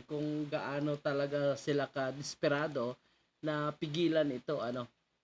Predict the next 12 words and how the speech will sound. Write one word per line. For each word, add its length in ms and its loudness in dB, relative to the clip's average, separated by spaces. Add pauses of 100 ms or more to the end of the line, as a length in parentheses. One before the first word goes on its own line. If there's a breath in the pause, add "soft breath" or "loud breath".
So, 340 -2
imagine 560 -2
mo, 320 -2
eh, 640 -2
kasado 480 0
na 160 -2
nga, 100 -2 (140)
nakaschedule 720 -4
na, 240 0
may 160 -4
dokumento 640 -6
na, 160 -4